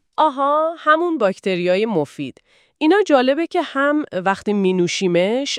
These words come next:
از طریق سلامت روده روی پوست تأثیر مثبت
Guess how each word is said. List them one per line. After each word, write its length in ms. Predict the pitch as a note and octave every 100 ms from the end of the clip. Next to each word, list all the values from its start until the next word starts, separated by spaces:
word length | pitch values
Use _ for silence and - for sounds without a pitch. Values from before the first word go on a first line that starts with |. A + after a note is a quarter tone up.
| -
از 220 | F#3 F3
طریق 560 | - F3 G#3 G3 C#3 C#3
سلامت 760 | - - E3+ F3 F3 G#3 -
روده 720 | D#3+ C#3 D3 C#3+ D3 G3 A#3+ C4 _ _ -
روی 260 | B3 D4 -
پوست 280 | C#4 C#4 -
تأثیر 480 | G3 E3 - G3
مثبت 560 | G3 D3 - - D3